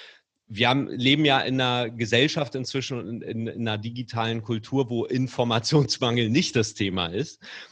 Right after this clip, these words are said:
sondern die eigentliche Frage ist ja, was davon ist für mich an meiner Stelle, wo ich jetzt gerade stehe und mit dem Ziel, was ich mir vornehme,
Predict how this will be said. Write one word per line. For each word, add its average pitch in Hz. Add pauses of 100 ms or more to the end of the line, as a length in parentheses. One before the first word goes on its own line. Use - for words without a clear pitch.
(220)
sondern 127
die 117
eigentliche 131
Frage 117
ist 113
ja, 110
was 113
davon 135
ist -
für 127
mich 151
an 110
meiner 139
Stelle, 123
wo 113
ich -
jetzt -
gerade 117
stehe 110
und 110
mit 107
dem 107
Ziel, 127
was 110
ich 110
mir 95
vornehme, 95